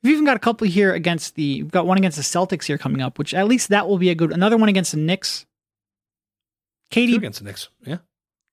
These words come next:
Speaker 1: Well, two against the Knicks. I meant, actually meant the Nets. I just can't speak. Um,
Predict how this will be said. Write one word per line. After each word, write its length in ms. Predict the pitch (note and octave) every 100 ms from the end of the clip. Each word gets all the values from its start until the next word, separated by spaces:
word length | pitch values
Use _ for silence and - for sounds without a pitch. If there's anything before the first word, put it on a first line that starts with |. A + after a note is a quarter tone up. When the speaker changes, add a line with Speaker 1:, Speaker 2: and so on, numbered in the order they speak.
| _
Speaker 1:
Well, 200 | G3 G3+
two 100 | F#3+
against 280 | A#3+ A#3 -
the 40 |
Knicks. 220 | G3+ G3+ F#3+
I 80 |
meant, 160 | G3 G3
actually 220 | F#3 -
meant 120 | F3 D#3+
the 60 |
Nets. 380 | D3+ D#3+ E3 -
I 100 | -
just 160 | D3 -
can't 180 | C#3+
speak. 340 | - - D3+ _ _ _ _ _ -
Um, 540 | B2+ B2 A#2+ A#2 C#3+